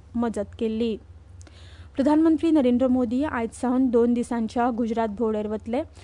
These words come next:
प्रधानमंत्री मोदी आयज सांजे अहमदाबादांत पांच हजार चारशे कोटी रुपयांच्या जायत्या उदरगत प्रकल्पांचे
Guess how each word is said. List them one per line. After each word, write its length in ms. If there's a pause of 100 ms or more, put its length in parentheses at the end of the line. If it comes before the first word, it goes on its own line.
(160)
प्रधानमंत्री 500
मोदी 360
आयज 220
सांजे 440
अहमदाबादांत 920 (160)
पांच 320
हजार 300
चारशे 460
कोटी 280
रुपयांच्या 600 (380)
जायत्या 380
उदरगत 560
प्रकल्पांचे 720